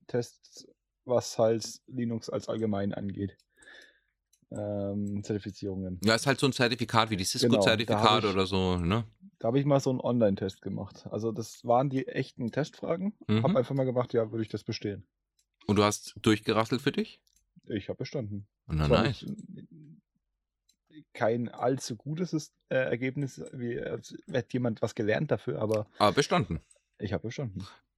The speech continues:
Speaker 2: Heißt
Speaker 1: Muss ich das,
Speaker 2: es
Speaker 1: jetzt muss ich nur einmal fürs Zertifikat zahlen und das nochmal machen.
Speaker 2: Heißt es, das hat dir dein Selbstvertrauen in der Hinsicht zurückgegeben? Die äußere Validierung?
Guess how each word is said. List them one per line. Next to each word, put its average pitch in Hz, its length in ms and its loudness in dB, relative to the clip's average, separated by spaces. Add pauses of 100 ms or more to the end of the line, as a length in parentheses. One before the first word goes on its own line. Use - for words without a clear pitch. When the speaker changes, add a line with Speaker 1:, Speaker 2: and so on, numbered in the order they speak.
Speaker 2:
Heißt 113 480 2
Speaker 1:
Muss - 0 -
ich - 60 -
das, 135 140 2
Speaker 2:
es - 80 -4
Speaker 1:
jetzt 110 120 -2
muss 139 160 2
ich 143 140 -4
nur 147 140 2
einmal 131 160 0
fürs 127 140 -4
Zertifikat 123 460 -2
zahlen 147 160 -4
und 139 60 -4
das 135 120 -4
nochmal 101 220 -2
machen. 95 240 -8 (220)
Speaker 2:
Heißt 104 300 2
es, 147 120 0
das 120 180 0
hat 107 100 2
dir 107 60 4
dein 104 120 4
Selbstvertrauen 107 520 2
in 107 100 2
der 104 80 4
Hinsicht 107 300 -2
zurückgegeben? 160 560 -2 (1200)
Die 80 100 2
äußere 110 340 2
Validierung? 120 560 0